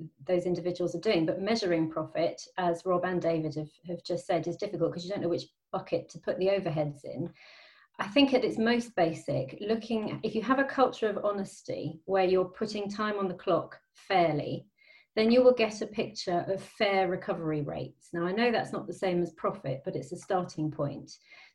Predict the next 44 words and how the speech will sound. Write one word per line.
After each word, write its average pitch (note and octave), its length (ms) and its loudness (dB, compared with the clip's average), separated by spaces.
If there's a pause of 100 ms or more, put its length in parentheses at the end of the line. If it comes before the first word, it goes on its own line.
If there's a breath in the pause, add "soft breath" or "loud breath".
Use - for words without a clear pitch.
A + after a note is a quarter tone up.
(100)
There G3 160 4
are A#3+ 140 6
some G#3+ 240 -2
firms G3+ 320 0
out G#3 240 0
there D#3+ 160 0
who, F3 160 -2 (260)
who F3+ 280 -2 (100)
dictate - 580 -2
that E3 100 -6
you F3+ 120 0
must G3+ 300 -6
recover, E3+ 360 0
I E3 200 0
don't D#3+ 160 0
know, D#3+ 100 4
ninety-five E3 580 0
percent E3 380 -2
on E3+ 100 0
all E3+ 240 4
matters. E3 580 -4
Well, F#3 200 2 (300 loud breath)
it's - 200 2
self-defeating G#3+ 840 2
because F3+ 380 -4 (140)
it G#3+ 120 0
means F#3+ 180 0
people F3+ 300 -2
just F3 200 -4
aren't E3+ 220 -2
honest E3+ 280 0
about - 360 -2
the D#3+ 60 -14
time F3 240 0
that F3 100 0
they E3+ 120 -2
put E3+ 220 -4
on E3 120 -2
the E3 80 -6
clock. - 360 2
So F#3 120 -4
I - 20 -4
think A#3 220 -4
a A3+ 100 -4